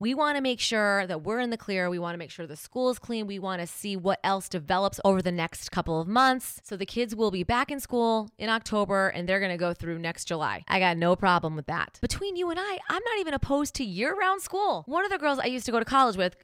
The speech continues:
I went to college for three months. But in those three months, I met a friend, a good friend, and her name is Beth, and she lives in Hendersonville, North Carolina,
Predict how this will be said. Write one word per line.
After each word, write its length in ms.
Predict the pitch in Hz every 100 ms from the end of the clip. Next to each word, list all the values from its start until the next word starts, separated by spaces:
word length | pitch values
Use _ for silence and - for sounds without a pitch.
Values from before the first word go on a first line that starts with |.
| _
I 80 | 220
went 140 | 233 220
to 80 |
college 340 | 208 190 180 -
for 320 | - 175 - -
three 300 | - 190 185
months. 400 | 139 110 - - _
But 180 | 180 208
in 140 | - 240
those 160 | 220
three 220 | - 202 196
months, 340 | 170 165 -
I 120 | 165
met 260 | 190 180 165
a 120 | 190
friend, 420 | 180 185 143 123 -
a 100 | 185
good 200 | 196 175
friend, 340 | 180 156 170 - - - _ _ -
and 300 | 208 190 180
her 80 | 208
name 100 | 226
is 120 | 220
Beth, 240 | 196 180
and 100 | 196
she 120 | -
lives 140 | 196 185
in 60 |
Hendersonville, 1040 | 180 175 160 190 294 349 - - 226 330 339
North 260 | 233 220
Carolina, 680 | - 311 359 254 175 156 180